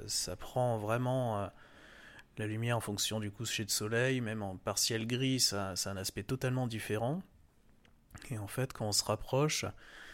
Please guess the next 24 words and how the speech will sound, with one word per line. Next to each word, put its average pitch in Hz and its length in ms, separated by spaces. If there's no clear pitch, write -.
euh, 104 500
ces 113 220
cordes 113 280
rouges, 139 240
qui - 100
sont - 140
vraiment 123 280
d'un 113 120
rouge 117 420
vachement 107 460
vif, 147 360
euh, 110 640
ça - 280
fait 123 160
vraiment 127 280
paquet 117 280
cadeau, 117 340
et 135 60
c'est - 140
assez, 127 440
euh, 95 200
assez - 240
rigolo. 117 540
On, 107 220